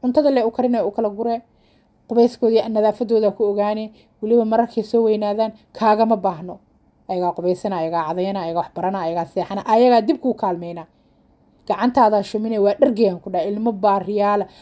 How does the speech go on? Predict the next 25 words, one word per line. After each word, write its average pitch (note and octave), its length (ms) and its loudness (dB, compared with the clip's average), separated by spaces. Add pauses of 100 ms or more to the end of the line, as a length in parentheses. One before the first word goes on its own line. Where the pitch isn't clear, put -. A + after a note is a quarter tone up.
(240)
oo A#3 300 2
aad A3+ 320 2
xooggooda B3 580 4
yaraanta B3+ 440 4
uga A#3+ 140 0
dharagtaa A3 400 -2
hele F3+ 240 -6 (440)
ay A#3 100 2
kuu B3+ 200 0
yihiin. F#3+ 320 -4 (1120)
Laba B3+ 200 8
karaysiya C#4 460 2
dhal, A3+ 180 2 (260)
gurigana A#3+ 500 2
waa G#3+ 160 6
kaa G#3+ 240 2
jijibinaan. F#3 640 -6 (720)
Korkaaga B3+ 640 4
Ilaahowna A3+ 400 2
u - 60 -16
soo G3+ 180 -4
dhaadhicin. F3 480 -6 (320)
Qaylada, G3 420 0 (200)
aflagaadada, F#3+ 680 -2 (220)
muranka, G#3+ 540 2